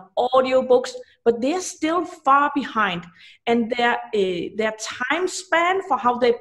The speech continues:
plan what they are going to publish is about two years.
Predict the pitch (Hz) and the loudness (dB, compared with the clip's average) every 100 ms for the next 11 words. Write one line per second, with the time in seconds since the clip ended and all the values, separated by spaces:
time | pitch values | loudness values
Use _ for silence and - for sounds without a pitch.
0 | - 226 233 254 311 359 - _ 190 220 | -4 -4 -2 0 -2 -4 -14 _ 0 4
1 | 302 349 392 370 359 262 247 254 240 226 | 4 2 0 0 2 0 0 -4 -8 -2
2 | 226 320 453 - - _ - 247 - 247 | -2 0 -2 -4 -18 _ -14 -12 -10 -2
3 | 247 294 - - 339 311 269 226 196 - | -2 -2 -6 -4 -2 0 2 2 2 -6